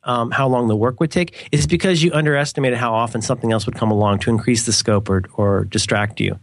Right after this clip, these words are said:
I mean, and the, I guess the thing inside of all of this is awareness. It's awareness of your own faults and foibles and the undependability of the world, but not, not ba-, walking away from the conceit that makes you think that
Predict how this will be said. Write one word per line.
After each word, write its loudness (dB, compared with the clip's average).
I 2
mean, 4
and 2
the, 4
I 0
guess 0
the -4
thing 2
inside 2
of -2
all 2
of -4
this -2
is -2
awareness. -2
It's -2
awareness 2
of 0
your 2
own 0
faults -4
and 0
foibles 0
and 2
the 0
undependability 2
of 0
the 0
world, 0
but -2
not, 0
not -2
ba-, 0
walking 0
away 2
from -4
the -2
conceit -2
that -4
makes -2
you -4
think -2
that -4